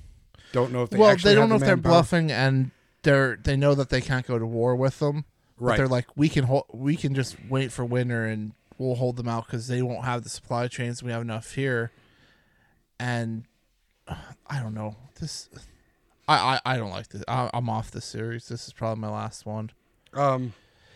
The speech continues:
Speaker 2: So the
Speaker 1: so
Speaker 2: mayor, she's, she's like,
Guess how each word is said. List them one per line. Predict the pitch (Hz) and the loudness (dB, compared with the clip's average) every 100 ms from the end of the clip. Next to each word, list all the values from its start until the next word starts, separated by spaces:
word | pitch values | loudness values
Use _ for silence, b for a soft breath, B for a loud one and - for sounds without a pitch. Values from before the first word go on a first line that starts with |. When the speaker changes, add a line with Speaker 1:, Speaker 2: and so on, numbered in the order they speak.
| _ | _
Speaker 2:
So | - 175 156 147 - _ - _ | -4 2 4 2 -4 _ -20 _
the | 147 143 | -2 2
Speaker 1:
so | 147 | 4
Speaker 2:
mayor, | 147 143 139 | 4 4 2
she's, | - 143 139 - - _ _ - | -2 -6 -6 -8 -18 _ _ -20
she's | - 165 165 151 | -6 -2 -2 0
like, | 143 127 123 - | 0 0 -2 -12